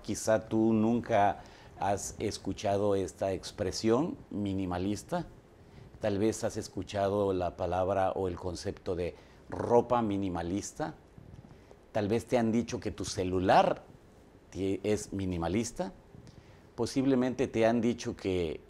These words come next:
todo tu outfit es minimalista. Tal vez has escuchado, ese... Eh, diseñador tan importante como Calvin Klein es minimalista. Pero,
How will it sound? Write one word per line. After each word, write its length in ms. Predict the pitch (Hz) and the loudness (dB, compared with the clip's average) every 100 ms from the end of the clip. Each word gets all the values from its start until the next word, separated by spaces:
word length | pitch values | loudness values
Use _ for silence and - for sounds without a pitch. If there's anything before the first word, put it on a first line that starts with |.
| - - - - - - | -20 -20 -20 -20 -20 4
todo 260 | 127 127 98 | 8 10 8
tu 180 | 104 - | 2 8
outfit 680 | 113 147 - - 143 143 - | 12 12 8 6 6 6 0
es 420 | - 120 117 - - - - - - | 2 2 2 -4 -12 -20 -20 -14 -2
minimalista. 760 | 110 110 95 92 104 - 160 - - - - - - | 0 2 2 2 0 -2 -6 -6 -18 -20 -16 -16 -6
Tal 180 | 92 92 | -2 -2
vez 180 | 101 107 | -2 -4
has 100 | 98 | -8
escuchado, 640 | - 95 90 92 123 143 - - - - - - | -8 -8 0 2 2 0 -8 -20 -20 -20 -20 -4
ese... 720 | 113 117 - 143 123 98 - - - - - - - | -2 -2 2 4 6 2 -2 -10 -20 -20 -20 -18 -6
Eh, 500 | 98 95 90 87 80 - - - | -2 0 0 -2 -4 -12 -20 -12
diseñador 760 | 98 110 101 117 101 98 104 123 | -4 -2 0 0 0 2 2 2
tan 220 | 131 117 | 0 0
importante 800 | 101 87 90 85 - 107 104 120 | -2 -2 -4 -4 -4 -6 -6 -6
como 220 | 95 87 | -6 -6
Calvin 380 | - 95 107 117 | -4 -4 -4 -4
Klein 380 | - 101 98 107 - - - - - | -2 -2 -2 -6 -10 -20 -20 -20 -4
es 360 | 117 113 104 - | 0 2 0 -2
minimalista. 840 | 113 110 110 120 156 - - 87 - - - - - | 0 2 2 4 2 0 -4 -6 -8 -20 -20 -20 4
Pero, 420 | 147 135 131 - | 6 8 6 4